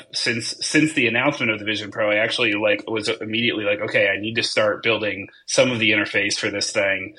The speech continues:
So I actually started out building on the iPad because I didn't have access to a Vision Pro, you know, and was occasionally opening things in the Vision Pro simulator, but I could just tell, like, I, I had no idea how this was gonna fit, and I had plenty of things I needed to, to build that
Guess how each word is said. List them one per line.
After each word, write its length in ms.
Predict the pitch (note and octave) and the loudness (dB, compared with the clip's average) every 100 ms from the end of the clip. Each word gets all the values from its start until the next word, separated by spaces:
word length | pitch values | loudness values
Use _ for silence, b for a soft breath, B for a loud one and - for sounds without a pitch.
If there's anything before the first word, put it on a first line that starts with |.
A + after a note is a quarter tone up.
| B B | B B
So 120 | - | 2
I 40 | G#2 | 4
actually 260 | A2 G#2 G2 | 4 2 2
started 340 | A#2+ A2 G#2 | 2 2 2
out 200 | G#2 F2+ | 0 2
building 300 | A2 A2 G#2+ | 2 2 0
on 120 | G2 | -2
the 100 | F#2+ | -2
iPad 520 | G2 G#2 - G2+ F#2+ | 0 0 0 0 0
because 220 | F#2+ A2 G#2 | -4 -6 -4
I 60 | |
didn't 240 | G#2 G2+ A2+ | -2 -2 -2
have 100 | G#2 | 0
access 380 | G#2 G#2 G#2 - | 0 0 -2 -2
to 100 | G#2+ | -4
a 40 | |
Vision 280 | F#2+ G2 G2 | -4 -6 -6
Pro, 480 | - G2+ G2 F#2+ - B B | -2 2 2 0 -4 B B
you 100 | - | 2
know, 140 | C3+ A#2 | 4 4
and 80 | A#2+ | 2
was 120 | B2 | 0
occasionally 480 | - F3 D3+ A#2+ A2+ | 2 2 2 2 2
opening 380 | A#2 A#2 A2 | 2 2 0
things 420 | G#2 A2 A2 - - - | 0 -2 -2 -4 -6 -4
in 160 | G#2+ | -4
the 180 | G#2 G2 F#2+ | 0 -2 0
Vision 240 | G#2+ G#2+ | -2 -2
Pro 180 | - G#2 | -2 -2
simulator, 800 | - A#2 A#2 G#2+ G2 F#2+ F#2+ - B B | 0 0 2 4 4 2 -2 -4 B B
but 100 | - | 2
I 80 | B2+ | 2
could 140 | C#3+ | 2
just 240 | A2+ G2 - | -2 -2 -2
tell, 360 | A#2 A2 A#2 | 2 4 4
like, 400 | A2 F#2 - - - | 2 0 -2 -14 -12
I, 100 | A2 A2 - | -10 -10 -10
I 120 | A2 A2+ | -4 0
had 260 | E3 D#3 | 0 2
no 160 | A#2 A2 | 2 4
idea 280 | G#2+ G#2+ G2 | 4 2 0
how 140 | A2 | 0
this 200 | G#2 - | -2 -6
was 100 | G#2 | -6
gonna 200 | - F#2+ | -4 -4
fit, 400 | - C3+ B2 B2+ - | -2 2 4 4 0
and 80 | A#2+ | -2
I 140 | B2+ | 0
had 160 | B2+ G2 | 0 -2
plenty 340 | - B2+ B2 | -2 0 2
of 100 | A2+ | 2
things 280 | - A2+ G#2+ | 2 0 2
I 140 | A2 A2 | 2 2
needed 280 | G#2 G2 F#2+ | 0 -4 -6
to, 200 | F#2 G#2 - | -8 -10 -12
to 180 | - G2+ | -8 0
build 460 | A2+ A2 G#2 F#2 G#2+ | 4 6 6 2 -4
that 140 | G2+ | -4